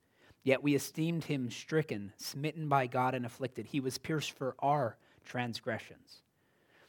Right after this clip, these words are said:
He was crushed for our iniquities. Upon him was the chastisement that brought us peace, and with his wounds we are healed. Now, when we think of the suffering, that vicarious suffering of Christ, we oftentimes just focus on the cross, and, and clearly he's, he's leading to that. But,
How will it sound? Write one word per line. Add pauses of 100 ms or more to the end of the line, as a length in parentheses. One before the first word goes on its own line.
(140)
He
was
crushed
for
our
iniquities.
Upon
him
was
the
chastisement
that
brought
us
peace, (280)
and
with
his
wounds
we
are
healed.
Now,
when
we
think
of
the
suffering,
that
vicarious
suffering
of
Christ,
we
oftentimes
just
focus
on
the
cross,
and, (400)
and
clearly
he's,
he's
leading
to
that.
But,